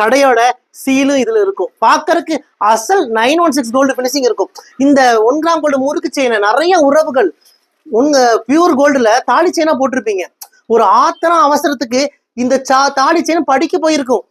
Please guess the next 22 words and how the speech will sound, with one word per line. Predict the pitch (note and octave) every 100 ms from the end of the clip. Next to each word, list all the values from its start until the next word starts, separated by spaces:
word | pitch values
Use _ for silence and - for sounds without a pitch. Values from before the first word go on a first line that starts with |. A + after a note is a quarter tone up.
| -
கவலைப்படுவீங்க, | B3+ E4 G4 E4+ D4+ C4 G3+ B3+
கவலைப்படாதீங்க. | F#4 E4 D4 A#3 G#3 E3 _ - _
அதே | D#3 D#3 G3+ A3 C4 D4
மாதிரி | B3+ A#3 A3 - _
உங்களுடைய | - A3 B3 C4+ B3 A3+
கோல்டு | G#3+ C4+ D4 D4
செயின் | C#4+
மாதிரியே, | C4+ C4+ C4 B3 G#3 _ -
நீங்க | A#3 A#3 A3+
கழுத்துல | C4+ C#4+
போட்டிருந்த | C#4 C4+ C4
கோல்டு | A#3+ C#4+ D4
செயின் | D4+ C#4+
மாதிரியே | C4+ C4 A3+ A3 C4+ _ _
நம்ம | G#3 A#3+ D#4
கிட்ட | B3+ B3 C4
ஒன் | A#3
கிராம் | C4 C#4 B3
கோல்டு | G#3+ F#3
செயின் | C4 G3
அவைலபிளா | G#3 G3+ G#3+ F#3
வந்துருச்சு. | D#3+ -